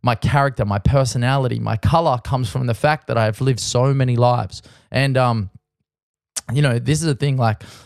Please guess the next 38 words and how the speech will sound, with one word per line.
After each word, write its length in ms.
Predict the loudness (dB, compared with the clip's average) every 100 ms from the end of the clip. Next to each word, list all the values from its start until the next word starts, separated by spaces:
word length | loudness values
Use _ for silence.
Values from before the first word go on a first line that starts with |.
| _ _ 0
um, 460 | 2 4 2 0 -4 -10 _ _ _ _ 0
I 680 | 2 4 4 2 2 0 -4 _ -2
sometimes 640 | 0 2 2 2 0 -4 -10 _ _ _ _ _ -4 -4 -4 -8 -2
am 140 | 2
referred 340 | 2 4 2 2
to 140 | 0
and 100 | 2
think 180 | 2 0
about 200 | 0 -2
myself 340 | -2 0 0 0
as 120 | -4
a 40 |
jack 240 | -2 -2 0
of 80 |
all 80 | -2
trades, 380 | 2 2 2 -2
which 180 | 0 0
I 60 |
am. 240 | 2 0 -4
It's 140 | -8 -6
because 280 | 0 2
I'm 260 | 2 2 -2 -8 -20 _ _ _ _ _ _ _ _
chopping 300 | -2 0 2
and 80 | 2
changing 360 | 2 2 0 0
so 480 | 2 4 4 4 0
frequently 680 | 0 0 2 2 2 2
and, 260 | 2 0 0
and, 240 | 0 0 2
and, 140 | 2
you 60 | 4
know, 160 | 2
it 100 | 0
seems 380 | 0 0 0 2
like 220 | 2 0 -4 -20 _ -2
my 160 | 2 4
life 360 | 4 2 -2
is 140 | -6